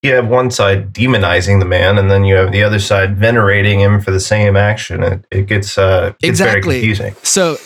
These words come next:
Speaker 2: I'm glad you, you spoke up 'cause I was losing my train of thought. So what I was trying to say was, is you have the media that will dig into this man's background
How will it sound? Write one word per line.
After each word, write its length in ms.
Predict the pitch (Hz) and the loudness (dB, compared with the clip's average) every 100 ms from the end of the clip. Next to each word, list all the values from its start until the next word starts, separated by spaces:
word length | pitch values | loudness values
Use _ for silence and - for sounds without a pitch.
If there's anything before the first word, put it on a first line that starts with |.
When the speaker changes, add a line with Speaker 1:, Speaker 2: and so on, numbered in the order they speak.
| - | -6
Speaker 2:
I'm 140 | 147 | -4
glad 260 | 160 165 156 | -2 -4 -4
you, 180 | 139 120 | -6 -8
you 80 | 131 | -12
spoke 300 | - 147 - | -6 -6 -6
up 100 | 120 | -8
'cause 100 | - | -6
I 80 | 123 | -6
was 100 | 113 | -4
losing 160 | 131 135 | -6 -6
my 60 | 117 | -6
train 180 | 131 117 | -6 -6
of 60 | |
thought. 260 | - 127 - | -6 -6 -4
So 260 | 180 143 - _ _ - | -2 -2 -4 _ _ -4
what 140 | 180 | -2
I 80 | 190 | 0
was 160 | 180 147 | -2 -4
trying 360 | - 185 202 | -4 -2 -2
to 80 | 180 | -4
say 320 | 151 156 131 | -2 -2 -2
was, 560 | 117 113 113 113 117 - _ _ _ _ _ | -4 -4 -4 -4 -8 -12 _ _ _ _ _
is 380 | 135 135 127 - _ - | -6 -4 -6 -8 _ -4
you 100 | 147 | -2
have 220 | 180 170 | 0 -2
the 80 | 147 | -2
media 380 | 147 208 175 143 | -2 0 -2 -2
that 180 | 139 | -4
will 100 | 131 | -4
dig 320 | 113 101 147 160 | -8 -2 0 0
into 240 | 165 170 | -2 -2
this 220 | 139 127 | -4 -4
man's 300 | 127 135 143 | -4 -4 -4
background 760 | 123 120 147 - 101 90 92 85 | -4 -6 -6 -6 -6 -4 -8 -12